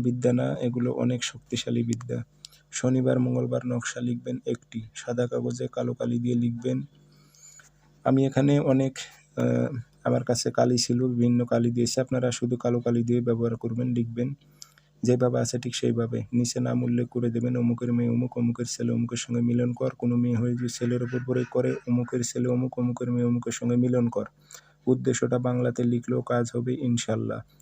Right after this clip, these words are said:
আগরবাতি দোয়া দিবেন, আতর খুশবু লাগাইবেন, লাগানোর পর তাবিজে ভরে নিজের শরীরটি বন্ধ করে নিয়ে শ্মশানে গেড়ে দিয়ে আসবেন। ইনশাল্লাহ মেয়ে কাছাকাছি থাকলে চব্বিশ ঘন্টার মধ্যেই ফল পাবেন, দূরে থাকলে বাহাত্তর ঘন্টা সময় লাগবে, তবে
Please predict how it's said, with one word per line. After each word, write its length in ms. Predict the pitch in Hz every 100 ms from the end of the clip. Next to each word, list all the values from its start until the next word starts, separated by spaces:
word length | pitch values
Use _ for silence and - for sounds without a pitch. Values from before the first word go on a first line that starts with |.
| _
আগরবাতি 440 | 131 127 123 123 127
দোয়া 260 | 123 123 120
দিবেন, 260 | 123 127
আতর 240 | 123 120 123
খুশবু 320 | - 123 131
লাগাইবেন, 460 | 123 120 120 120 127 143
লাগানোর 420 | 120 123 120 123
পর 180 | - 123 -
তাবিজে 420 | 117 123 120 127
ভরে 280 | 117 123 113 - - _
নিজের 320 | 113 123 127 123
শরীরটি 480 | - 127 123 123
বন্ধ 300 | 123 123 123 123
করে 240 | 120 127 123
নিয়ে 220 | 127 127
শ্মশানে 520 | - 120 - 120 123
গেড়ে 260 | 123 120 120
দিয়ে 200 | 120 120
আসবেন। 360 | 117 110 113 110 - - _
ইনশাল্লাহ 600 | 123 123 - 123 127 120 120 - - - _
মেয়ে 240 | 113 127 127
কাছাকাছি 580 | 131 123 127 127 - 131 135
থাকলে 320 | 117 123 127
চব্বিশ 360 | 120 127 120 123 123
ঘন্টার 300 | 123 123 123
মধ্যেই 320 | 123 120 120
ফল 180 | - 123
পাবেন, 340 | 123 123 127 127 120
দূরে 260 | 107 120 123
থাকলে 420 | - 120 123 123 131 - - _ _ _
বাহাত্তর 420 | 117 113 131 - 120
ঘন্টা 260 | 123 123 123
সময় 340 | - 123 127
লাগবে, 320 | 123 120 131 131
তবে 240 | 123